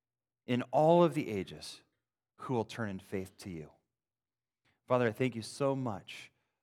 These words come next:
that you give us the example of Jesus. You don't tell us simply that he died. You tell us how he died.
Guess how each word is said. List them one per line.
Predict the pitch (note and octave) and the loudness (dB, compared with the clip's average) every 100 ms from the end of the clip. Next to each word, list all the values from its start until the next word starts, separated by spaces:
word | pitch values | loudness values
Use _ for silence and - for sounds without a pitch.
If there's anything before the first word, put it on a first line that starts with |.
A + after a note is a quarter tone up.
| _ | _
that | C3+ A#2 | 2 4
you | B2 | 2
give | A2 C3+ D3 | 2 4 4
us | C#3+ | 2
the | C3+ | 0
example | A#2+ G#2+ A2+ A2+ A#2 | 0 -2 -2 -2 -2
of | A2 | -6
Jesus. | F#2+ G#2 G#2 G2+ - | -4 -6 -4 -8 -6
You | C3+ | -4
don't | E3 - | -4 -4
tell | - D3+ C#3+ | -4 0 0
us | A2 | 0
simply | G#2+ D3 D3+ A2 | -4 -6 -4 -4
that | G#2 F#2+ | -2 -2
he | G#2+ | -4
died. | G#2+ G#2 | -2 -4
You | G#2 | -6
tell | D3 C3 | -4 -4
us | - | -4
how | - C3 D3+ | -6 -4 -4
he | D3 B2+ | -4 -6
died. | G#2 F2 F2 D#2 | -6 -6 -8 -14